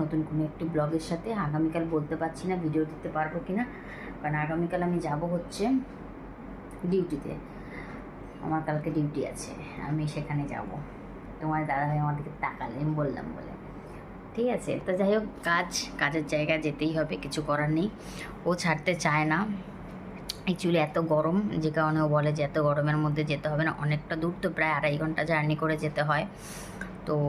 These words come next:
কাল আমি যাব কাজে, কাজটা না করলেও নয়, কাজ আমাকে করতেই হবে। তো যাই হোক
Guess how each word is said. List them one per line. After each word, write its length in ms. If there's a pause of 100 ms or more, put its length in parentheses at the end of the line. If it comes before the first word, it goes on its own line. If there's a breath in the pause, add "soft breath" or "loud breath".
(580)
কাল 200
আমি 200
যাব 140 (140)
কাজে, 220 (280)
কাজটা 280 (100)
না 40 (100)
করলেও 340
নয়, 200
কাজ 200
আমাকে 280
করতেই 420
হবে। 160 (1400 loud breath)
তো 60 (100)
যাই 200
হোক 120